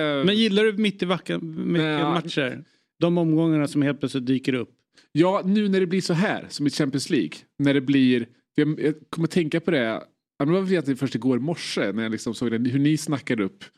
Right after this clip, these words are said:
Speaker 1: inför Champions League. Så här, varje gång det är Champions League drar igång, men känner man också när, när internationella ligorna drar igång och V M så, så här, hur mycket jag älskar fotboll
Speaker 2: Mm.
Speaker 1: när de här nya ligorna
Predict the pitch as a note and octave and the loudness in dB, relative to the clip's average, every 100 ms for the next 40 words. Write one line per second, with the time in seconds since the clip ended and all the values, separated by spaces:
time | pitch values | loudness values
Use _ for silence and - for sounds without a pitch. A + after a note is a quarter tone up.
0 | _ _ A#2 G2+ A#2 - D#3 B2+ A2 A#2 | _ _ -6 -2 -4 0 0 0 0 -2
1 | G#2 G2 _ _ _ _ B2 D3+ D#3+ E3 | -4 -6 _ _ _ _ -2 0 2 2
2 | B2+ - A#2 G2+ - C3 C#3 B2+ B2+ B2 | 0 0 -4 -6 -4 2 2 2 0 0
3 | A2+ G#2 G#2 G#2 E2+ D2 A2+ A2+ B2+ G#2+ | 0 -2 -2 -6 -8 -8 -4 -2 -2 -2
4 | G#2 - G2+ F#2+ F#2 F#2+ G2 - F#2+ G#2 | -4 -4 -4 -4 -2 -4 -4 -6 -6 -2
5 | G2 G2+ G2 G2+ G2 G#2 G2 F#2+ F#2+ G2 | 0 0 0 0 0 0 0 0 0 0
6 | G2 G2 A2 F#2+ G#2 - - _ _ _ | 0 0 -2 -4 -4 -8 -12 _ _ _
7 | _ B2+ D#3+ - C3 A#2+ - G#2 C#3+ A#2+ | _ 0 0 0 -2 -4 -4 -2 0 0
8 | - - E2+ _ _ B2 A#2+ B2+ B2+ _ | -2 -6 -6 _ _ -2 0 0 -2 _
9 | C#3 A#2+ A2+ A2 A#2+ G2 F#2+ F#2 F2+ _ | 0 0 0 2 2 2 0 -2 -6 _
10 | - A2 F#2+ F#2+ F#2 | 0 0 0 -2 -4